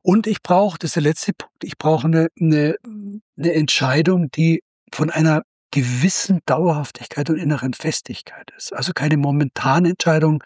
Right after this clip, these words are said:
die ich in einer halben Stunde wieder über den Haufen werfe. Es gibt Patienten, die sich sozusagen jeden Tag umentscheiden.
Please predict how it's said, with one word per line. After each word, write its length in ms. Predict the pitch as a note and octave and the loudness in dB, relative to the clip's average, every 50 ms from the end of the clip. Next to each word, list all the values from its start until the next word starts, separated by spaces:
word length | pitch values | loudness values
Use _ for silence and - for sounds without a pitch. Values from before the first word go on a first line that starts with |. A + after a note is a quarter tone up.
| _ _ - - - _ _ _ _ - | _ _ -20 -20 -20 _ _ _ _ 0
die 80 | D3+ C#3+ | 0 2
ich 140 | C3+ - | 2 2
in 100 | F#3+ D3+ | 2 2
einer 100 | C#3+ B2+ | 2 4
halben 220 | B2+ C#3 D3 C#3+ C3+ | 4 2 2 2 0
Stunde 360 | - - - D#3 C#3+ D3 C3+ | -2 0 0 2 2 2 2
wieder 200 | C#3 C#3 C#3 C#3 | 2 2 2 2
über 120 | B2+ C3+ | 2 2
den 80 | C3 A#2+ | 2 2
Haufen 480 | A#2+ B2 C3+ D3+ - - - A2+ G2+ G#2 | 2 2 2 0 -2 -4 -4 -6 -4 -4
werfe. 300 | G#2 F2+ - - - - | -6 -8 -8 -10 -12 -10
Es 140 | - - | -10 -4
gibt 340 | - - - - _ - - | -4 -4 -4 -4 _ -14 -6
Patienten, 760 | - - A2 - - - A2+ G#2 G#2 G#2+ - _ - C3 A#2 | -4 -6 -6 -4 -6 -4 -4 -2 -4 -4 -8 _ -6 -6 -6
die 120 | - - | -4 -6
sich 380 | C3+ - - C3 - - - - | -8 -4 -4 -4 -4 -6 -10 -12
sozusagen 500 | - - - C3+ - D#3 A2+ B2+ B2+ A#2+ | -8 -8 -8 -4 -4 -4 0 0 0 2
jeden 220 | B2 B2 C3 C#3 B2+ | 2 2 2 2 2
Tag 180 | C#3+ B2+ - | 0 0 0
umentscheiden. 500 | D#3+ D3 D#3 C3+ B2 - G#2+ A2+ A#2 B2 | 0 0 0 0 -2 -4 -8 -8 -10 -12